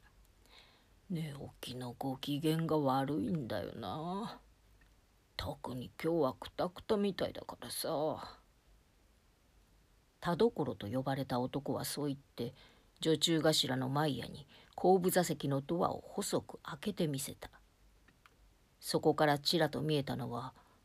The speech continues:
まるで西洋人形が眠っているかのような少女。滝子は一瞬にしてその姿を捉えた。映画スターの黒島みちる。まさか、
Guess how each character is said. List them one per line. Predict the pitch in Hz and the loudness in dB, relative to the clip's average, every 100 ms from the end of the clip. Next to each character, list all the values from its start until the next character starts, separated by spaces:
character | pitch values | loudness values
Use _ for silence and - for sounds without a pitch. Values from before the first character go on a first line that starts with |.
| _ _ _ _ - | _ _ _ _ -4
ま | 135 | 0
る | 147 143 | 0 2
で | 143 | 0
西 | 143 175 170 | 2 4 6
洋 | 175 175 | 8 8
人 | 170 165 147 | 6 4 4
形 | 143 139 | 4 4
が | 143 | 4
眠 | 143 147 165 | 4 4 2
っ | |
て | 175 - | 0 2
い | 165 | 2
る | 160 156 | 4 0
か | 165 | -2
の | 151 | -4
よ | 139 135 | -4 -6
う | 131 | -6
な | 127 131 | -6 0
少 | - 165 156 | 0 0 -2
女。 | 143 - - _ _ _ _ _ _ _ _ _ _ - | -2 -4 -4 _ _ _ _ _ _ _ _ _ _ -4
滝 | - - | -2 -2
子 | - 135 | -4 -6
は | - - - - | -6 -10 -16 -4
一 | 190 | 2
瞬 | - - 254 226 | 6 6 8 8
に | 214 | 8
し | 202 | 6
て | 196 | 4
そ | 180 | 4
の | 180 | 4
姿 | 180 - 147 - | 4 2 0 -2
を | 120 | -6
捉 | 131 139 | -4 -4
え | - - | -4 -8
た。 | - - _ _ _ _ _ _ _ _ | -16 -18 _ _ _ _ _ _ _ _
映 | 226 202 | 4 6
画 | 208 220 | 8 6
ス | - | 6
タ | 233 | 4
ー | 202 | 6
の | 170 170 - - _ _ _ _ _ | 4 0 -10 -20 _ _ _ _ _
黒 | - 240 269 | 0 4 8
島 | 277 269 269 | 10 8 6
み | 202 | 4
ち | 220 - 262 | 6 6 6
る。 | - - _ - _ _ _ _ _ _ _ _ _ _ - _ - - - | -2 -18 _ -20 _ _ _ _ _ _ _ _ _ _ -20 _ -20 -20 -6
ま | 175 | -2
さ | 143 - | -2 -4
か、 | - | -10